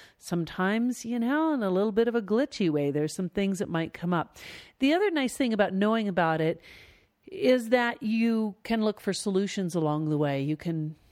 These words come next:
you can know that, you know, there's certain people in your family that are going to be asking for money, or there's certain friends that it's gonna create difficulty with when your income level is so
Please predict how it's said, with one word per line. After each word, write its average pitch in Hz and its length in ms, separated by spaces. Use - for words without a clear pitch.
you 190 140
can 185 200
know 190 260
that, 160 280
you 175 120
know, 156 160
there's 156 260
certain 185 240
people 190 300
in 175 80
your 160 100
family 220 500
that 147 160
are 156 100
going 165 340
to 165 100
be 151 300
asking 180 440
for 170 140
money, 160 320
or 135 140
there's 175 240
certain 220 360
friends 294 400
that 175 100
it's 165 120
gonna 175 200
create 175 260
difficulty 180 580
with 160 320
when 156 180
your 151 280
income 185 760
level 165 420
is 151 140
so 160 460